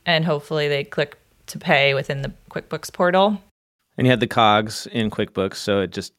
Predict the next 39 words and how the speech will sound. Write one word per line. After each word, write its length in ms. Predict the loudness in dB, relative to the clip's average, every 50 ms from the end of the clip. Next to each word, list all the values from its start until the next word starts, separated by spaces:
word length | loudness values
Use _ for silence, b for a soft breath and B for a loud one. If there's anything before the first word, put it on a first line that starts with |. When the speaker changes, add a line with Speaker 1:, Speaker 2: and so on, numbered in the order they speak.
| _
Speaker 2:
all 160 | 0 2 2 2
that 220 | 2 0 0 0
flowed. 520 | -4 -12 -2 0 2 2 4 2 0 -2 -6 _ _ _ _ _ _ _ _ _ -16
Speaker 1:
Trying 280 | -12 -8 -6 -6 -4 -2
to 80 | 0
remember 460 | 0 2 2 2 0 0 2 4 4 4
if 200 | 2 0 -2 -4
we 100 | -6 -2
had 240 | -2 -2 -2 -2
the 60 | -4 -8
qu-, 220 | -10 -8 -8 -8 -6 -6
the 120 | -6 -6
cogs 300 | -4 -4 -4 -4 -4 -6
in 80 | -8 -8
QuickBooks. 400 | -8 -8 -6 -6 -6 -8 -6 -4
We 100 | -6 -6
didn't 420 | 0 0 2 2 2 0 0 -4 -4
actually 400 | -6 -6 -4 -4 -4 -2 -2 -2
at 100 | -2 0 0
that 160 | -2 -2 -2
time 340 | -4 -4 -2 -2 -4 -6 -8 B B B B B B B
Speaker 2:
Okay. 140 | 0 2 2
Speaker 1:
because 380 | 2 4 4 4 4 4 2 2
our 200 | 0 0 0 -2
inventory 580 | -6 -4 -2 0 2 0 0 0 2 2 2 4
was 180 | 2 0 -2 -2
not 360 | -2 0 0 2 0 0 -2
maintained 680 | -2 -4 -4 -6 -6 -6 -4 -4 -4 -4 -4 -6 -8
in 200 | -8 -8 -8 -8
QuickBooks. 720 | -6 -6 -8 -6 _ -6 -6 -6 -6 -10 -14 -14 -14 -14 _ _ _ _ _ -4
It 120 | -2 -2 0
was 160 | 0 0 2
in 80 | 4 4
Speaker 2:
Right. 220 | 4 4 2 0
Speaker 1:
that 80 | -2 -4
external 800 | -4 -6 -8 -6 -4 -4 -2 0 0 0 2 0 0 -2 -4 _ _ _ _ _ _ _ _ _ _
Speaker 2:
Spreadsheet. 440 | -10 0 0 0 0 2 0 0 2
Speaker 1:
G 160 | 2 2 2
sheets 520 | 0 -2 -4 -4 -4 -4 -6 -10 -16 -18